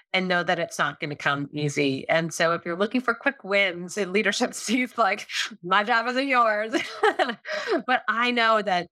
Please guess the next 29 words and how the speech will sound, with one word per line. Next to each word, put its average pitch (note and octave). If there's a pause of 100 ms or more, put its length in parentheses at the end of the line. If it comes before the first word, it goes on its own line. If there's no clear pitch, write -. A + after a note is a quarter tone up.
(120)
the F#3+
change G3
that F3+
I'm E3+
driving E3
is D3+
gonna E3
benefit D3+
generations C#3+
to C#3+
come. C#3 (320)
And D#3+
so D#3
I D3+
think D3+ (300)
just F#3
really E3
being D#3
clear E3 (520)
on D#3+
what E3
you're E3
trying D3+
to D3+
accomplish D#3+
also F3+
becomes D3 (300)
super G#3
duper D3